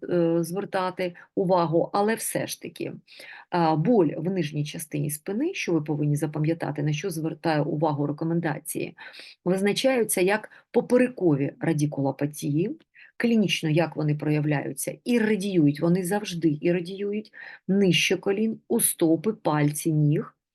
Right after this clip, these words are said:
Можуть бу-, це бути пов'язано з неврологічними симптомами, які, такими як парестезія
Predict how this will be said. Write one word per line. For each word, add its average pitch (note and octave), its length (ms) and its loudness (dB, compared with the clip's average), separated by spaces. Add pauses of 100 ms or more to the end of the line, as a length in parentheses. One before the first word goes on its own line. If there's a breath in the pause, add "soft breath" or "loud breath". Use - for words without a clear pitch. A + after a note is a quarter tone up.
(280 loud breath)
Можуть A#3 300 2
бу-, E3 100 -4
це - 160 -6
бути F3 200 0
пов'язано D#3 460 -2
з D3+ 100 -6
неврологічними E3+ 760 -2
симптомами, G#3+ 560 -2
які, E3+ 420 0
такими E3+ 340 0
як D3+ 180 -2
парестезія D3+ 720 -2